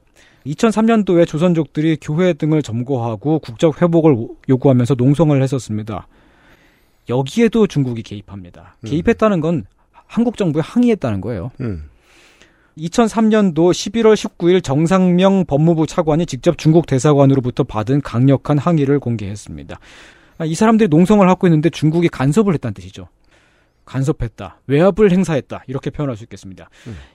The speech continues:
Speaker 1: 이상하지만 우리 정부는 중국 정부의 항의에 타협을 했습니다.
Speaker 2: 음.
Speaker 1: 이천삼 년 무렵에 중국 조선족의 인구는 이백만 명으로 불어나 있었는데 만일 이, 이 사람들의 국적을 전부 대한민국으로 회복시키기로 결정을 하면은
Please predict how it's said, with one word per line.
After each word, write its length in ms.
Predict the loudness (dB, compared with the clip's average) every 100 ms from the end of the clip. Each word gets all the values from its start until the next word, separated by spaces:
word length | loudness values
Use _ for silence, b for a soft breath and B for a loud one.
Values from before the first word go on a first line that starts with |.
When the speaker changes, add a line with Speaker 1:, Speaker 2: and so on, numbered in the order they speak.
| -10
Speaker 1:
이상하지만 680 | -2 2 4 2 2 2
우리 200 | 2 -2
정부는 440 | -2 -2 0 0 0
중국 380 | 0 -2 -2 -2
정부의 400 | -2 0 0 -2
항의에 540 | 0 -2 0 -2 -4
타협을 500 | -8 -6 -4 -4 -6
했습니다. 520 | -6 -8 -10 -10 -20 B B
Speaker 2:
음. 240 | -18 -18 -20 _ _ -16
Speaker 1:
이천삼 680 | -4 -2 0 -2 -2 -4 0
년 340 | 0 0 -2
무렵에 420 | -2 -2 -2 -6 -4
중국 300 | -4 -4 -4
조선족의 540 | -2 0 0 0 2
인구는 400 | 0 2 2 2
이백만 500 | -2 0 2 4 4
명으로 300 | 4 4 2
불어나 320 | 0 0 0 -2
있었는데 680 | -4 -6 -6 -2 -2 -2
만일 300 | -4 0 2 0
이, 140 | -2
이 180 | -4 -6
사람들의 460 | -2 0 0 -2
국적을 420 | -4 -4 0 0 0
전부 300 | 0 2 2
대한민국으로 640 | 4 4 4 2 0 0
회복시키기로 600 | -2 -2 -8 -6 -2 0
결정을 400 | -2 -4 -2 -2
하면은 480 | -2 0 0 0